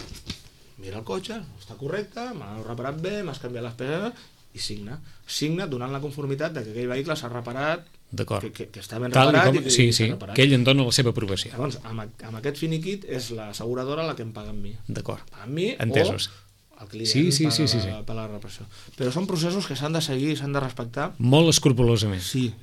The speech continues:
Speaker 1: i, i ara en època de crisi les asseguradores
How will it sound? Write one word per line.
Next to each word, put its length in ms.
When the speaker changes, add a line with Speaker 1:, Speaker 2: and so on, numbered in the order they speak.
Speaker 1:
i, 680
i 140
ara 200
en 140
època 240
de 100
crisi 300
les 160
asseguradores 640